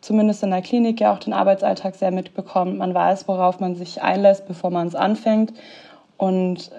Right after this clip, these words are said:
das ist ja so dieser Ansatz, den diese Krankenpflegepraktika, die Formulaturen, das P J ja auch so ein bisschen versuchen aufzufangen.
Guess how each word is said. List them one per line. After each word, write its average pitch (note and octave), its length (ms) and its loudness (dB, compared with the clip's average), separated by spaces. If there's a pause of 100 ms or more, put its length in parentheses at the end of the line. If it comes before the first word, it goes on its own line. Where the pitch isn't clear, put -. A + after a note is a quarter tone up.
(180)
das F#3+ 180 2
ist G3+ 160 -4
ja F#3 140 6
so F#3 160 -2
dieser F#3+ 320 2
Ansatz, F#3+ 400 2
den F3 400 -4
diese F#3 400 -4 (800)
Krankenpflegepraktika, G3+ 1040 0
die F#3+ 80 -2
Formulaturen, F#3+ 580 0
das G3+ 120 -4
P F#3 120 -4
J F#3 160 2
ja F3+ 120 -2
auch F3+ 80 -14
so - 120 -12
ein F#3 100 -6
bisschen F#3 280 -6
versuchen F3 400 -4
aufzufangen. E3+ 760 0